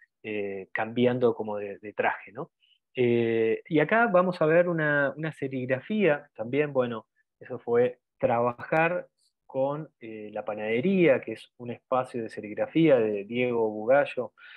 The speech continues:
eh, aquí en el barrio de La Boca, eh, un espacio extraordinario.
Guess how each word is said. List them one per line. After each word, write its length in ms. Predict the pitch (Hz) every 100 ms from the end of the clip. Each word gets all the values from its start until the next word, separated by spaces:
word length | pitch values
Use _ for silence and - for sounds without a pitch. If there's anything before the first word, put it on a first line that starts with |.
| - _
eh, 400 | 107 107 104 104 98
aquí 340 | 107 123 123
en 240 | 113 107 -
el 120 | 107
barrio 300 | 110 127 123 113
de 40 |
La 100 | 110
Boca, 480 | 143 151 - 127 - _ - _
eh, 580 | 117 113 107 107 104 101
un 120 | 117
espacio 760 | 117 - 120 - 117 113 101 -
extraordinario. 1120 | 110 - 113 107 113 123 127 127 123 127 123